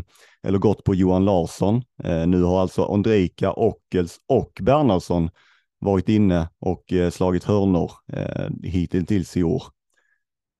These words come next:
Just, eh, Johan Larsson, han, eh, lyckas ju faktiskt i den här matchen, eh,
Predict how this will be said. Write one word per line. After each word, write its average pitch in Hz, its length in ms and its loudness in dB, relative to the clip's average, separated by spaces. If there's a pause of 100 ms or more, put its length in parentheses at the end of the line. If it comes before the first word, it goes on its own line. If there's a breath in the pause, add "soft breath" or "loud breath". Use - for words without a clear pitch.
Just, 117 380 2
eh, 107 200 6
Johan 113 340 4
Larsson, 113 600 2 (220)
han, 92 460 0
eh, 95 180 2
lyckas 104 580 0
ju 123 40 0
faktiskt 139 300 -2
i - 20 2
den 113 120 4
här 110 140 2
matchen, 92 680 0
eh, 85 380 0